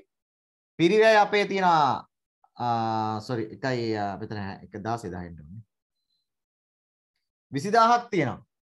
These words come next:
නේද? විසිදාහක් තියෙන. හැබැයි සුබ්ද උපලබ්ධිතගේ සීයක් අපිට දැන් විකුණන්න වෙන්නේ අසූවට. එහෙනම් අපිට ගන්න වෙන්නේ, මෙතනින් ගන්න වෙන්නේ මොකක්ද? මේ දෙකෙන් අපිට ගන්න වෙන්නේ සසඳලා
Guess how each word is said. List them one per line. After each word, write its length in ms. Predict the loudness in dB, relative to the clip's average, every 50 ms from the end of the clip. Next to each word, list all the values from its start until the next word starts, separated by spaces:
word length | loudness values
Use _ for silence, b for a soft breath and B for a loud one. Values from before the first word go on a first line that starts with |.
| _ _ _ _ _ _ _ _ _ _ _ -4
නේද? 200 | -2 -2 -2 -2 -6 -10 _ _ _ _
විසිදාහක් 540 | _ -12 -10 -2 2 4 6 6 4 2 0
තියෙන. 140 | -4 -4 -2
හැබැයි 360 | 0 0 0 0 -2 -2 -6 -10 _ _ _ _ _ -2
සුබ්ද 220 | -2 -2 0 4 4
උපලබ්ධිතගේ 680 | 4 4 6 2 2 2 0 0 0 2 2 2 0 0 -6 _ _ _ _ _ _
සීයක් 380 | -10 -6 -4 -2 2 2 2 2
අපිට 220 | 2 0 0 0
දැන් 140 | 0 -2 -2
විකුණන්න 360 | -2 -4 -2 -2 -2 -2 -2
වෙන්නේ 160 | -2 0 0 0
අසූවට. 400 | 0 -2 -2 0 0 0 0 -2 -6 -6 -10 _ _ _ _ _
එහෙනම් 200 | -4 -2 0 0
අපිට 220 | 0 0 0 2 2
ගන්න 200 | 2 0 0 2
වෙන්නේ, 240 | 0 0 0 0 -2
මෙතනින් 360 | -4 -4 -4 -4 -4 -2 0
ගන්න 200 | 0 0 0 0
වෙන්නේ 280 | 0 0 0 -2 -4
මොකක්ද? 260 | -2 -2 -2 -2 0 -2 -2 -2 -4 -8 -14 _ _ _ _ _ _ _ _ _ _ _ _ _ _ -8
මේ 200 | -4 -2 0 0
දෙකෙන් 280 | 2 0 0 0 -2
අපිට 220 | -4 -4 -2 -2 -2
ගන්න 200 | -2 -2 -2 0
වෙන්නේ 240 | 0 -2 -2 -2 -4
සසඳලා 500 | -6 -6 -6 -6 -6 -4 -2 -2 -2